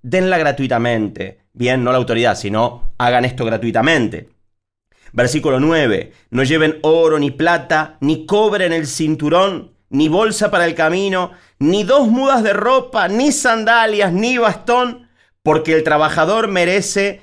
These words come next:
que se le dé su sustento". Acá el Señor les está diciendo, "No lleven nada". Los estaba haciendo depender plenamente de Él,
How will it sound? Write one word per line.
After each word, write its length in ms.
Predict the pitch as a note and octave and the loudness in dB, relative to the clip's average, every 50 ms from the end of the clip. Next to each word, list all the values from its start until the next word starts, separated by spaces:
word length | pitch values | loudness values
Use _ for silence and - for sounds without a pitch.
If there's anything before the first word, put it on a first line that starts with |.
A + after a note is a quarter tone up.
| _ _ | _ _
que 80 | - D3+ | -6 -4
se 140 | - - C#3+ | -2 0 0
le 120 | C#3+ C#3 | 2 2
dé 360 | C3+ C#3+ C#3+ D3 C#3 - - - | 2 2 2 0 -2 -4 -10 -16
su 180 | - - - B2 | -12 -8 -8 -6
sustento". 680 | - C3 B2+ - - E3 C#3+ A#2+ A2 A2 A2 G#2 G#2+ | -4 -6 -4 -2 0 0 0 0 0 -2 -2 -2 -2
Acá 380 | - - D3+ D3+ D#3 D#3 - - - - - - - | 0 0 0 2 2 0 -2 -6 -16 -20 -20 -8 -4
el 120 | A#2+ C3 | -4 -2
Señor 300 | - D3 C3 D3 D#3 D#3+ | -2 0 0 2 2 0
les 80 | D3+ C3+ | 0 -2
está 140 | B2+ D#3 | -2 -2
diciendo, 300 | D3 C#3+ C#3 D#3+ D#3 D3 | -2 -2 0 0 0 0
"No 120 | C3+ D3 D3 | 0 -2 -2
lleven 380 | C3 D3+ E3 D#3 D3 C3+ C3+ | 0 0 0 0 0 0 0
nada". 560 | D3 D3+ D#3+ D#3+ D#3+ D#3 D3+ D3 - - _ _ _ _ _ _ _ _ _ - | 0 0 2 2 2 0 0 -2 -6 -14 _ _ _ _ _ _ _ _ _ -6
Los 160 | C3 A#2+ B2+ | -4 -4 -4
estaba 640 | B2 C3 C#3+ C#3 C#3+ C#3+ C#3+ C#3+ C#3+ - - - - | -2 2 2 4 4 4 4 4 2 0 -4 -8 -10
haciendo 380 | - A2+ - D#3+ D#3 D#3 D#3 C#3 | -10 -6 -2 -2 0 0 0 0
depender 680 | C3+ B2+ B2+ B2+ B2+ B2 B2 C3+ C#3 C#3 C#3 C#3 - - | 0 -2 -2 -2 -2 -2 -2 -2 -2 -2 -4 -8 -8 -4
plenamente 720 | - E3 E3 E3 D#3+ D#3 D3+ D3 C#3+ C#3+ C#3 B2 B2+ A#2+ | -2 0 0 0 0 0 -2 -2 -2 -2 -2 -2 0 0
de 280 | A#2 A2+ A2 A2+ A2+ A#2 | 0 2 2 2 2 0
Él, 300 | A#2+ A#2 - - _ _ | 0 -2 -6 -12 _ _